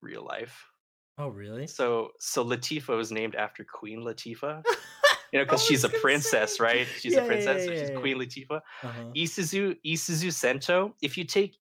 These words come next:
Speaker 1: Isu,
Speaker 2: Mm-hmm.
Speaker 1: if you take the kanji of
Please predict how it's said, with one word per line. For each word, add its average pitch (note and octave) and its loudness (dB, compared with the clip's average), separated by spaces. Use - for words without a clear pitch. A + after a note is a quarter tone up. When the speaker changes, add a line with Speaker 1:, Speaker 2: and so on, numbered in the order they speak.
Speaker 1:
Isu, A3 -4
Speaker 2:
Mm-hmm. G#2+ -10
Speaker 1:
if C#3 -4
you E3+ -6
take F#3 -4
the - 0
kanji C3+ 0
of A#2+ -6